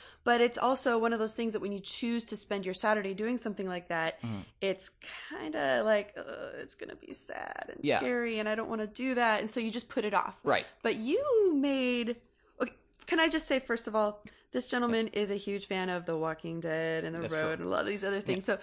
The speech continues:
Speaker 1: tell us how you teach your, your earthquake preparedness class. <laughs>
Speaker 2: Uh,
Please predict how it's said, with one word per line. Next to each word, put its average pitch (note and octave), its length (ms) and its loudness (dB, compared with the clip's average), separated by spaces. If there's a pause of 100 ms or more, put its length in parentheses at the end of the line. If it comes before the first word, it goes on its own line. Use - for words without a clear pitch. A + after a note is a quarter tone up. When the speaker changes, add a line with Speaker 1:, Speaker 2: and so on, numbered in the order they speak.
(200)
Speaker 1:
tell D4 180 6
us D#4+ 180 6
how C4 200 4
you A3+ 240 0
teach - 280 -4
your, D#3+ 120 -4 (100)
your F3+ 180 -4
earthquake E3+ 380 -4
preparedness - 500 -6
class. - 380 0
<laughs> - 20 0
Speaker 2:
Uh, A#3+ 320 12